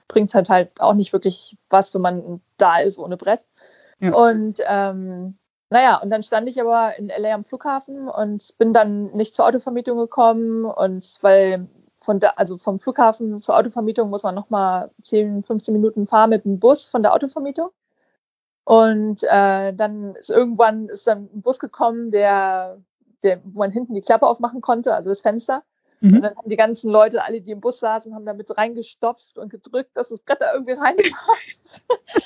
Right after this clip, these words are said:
Speaker 1: Also das wär, äh, ja, es war sch-, sch-, eine stressige Situation, aber auf der anderen Seite habe ich auch wieder gesehen, Mensch,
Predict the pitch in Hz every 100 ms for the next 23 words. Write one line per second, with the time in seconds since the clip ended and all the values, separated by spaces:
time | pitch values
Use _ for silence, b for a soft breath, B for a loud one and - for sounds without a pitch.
0 | 554 - 240 240 240 233 262 240 233 226
1 | - _ B B - 233 226 220 214 214
2 | 247 262 196 - 240 - _ 196 - _
3 | - 220 226 269 277 285 269 262 247 240
4 | 226 220 208 208 208 220 269 - - 262
5 | 349 392 240 160 - 214 254 262 254 247
6 | 247 226 254 240 247 233 220 247 233 240
7 | 233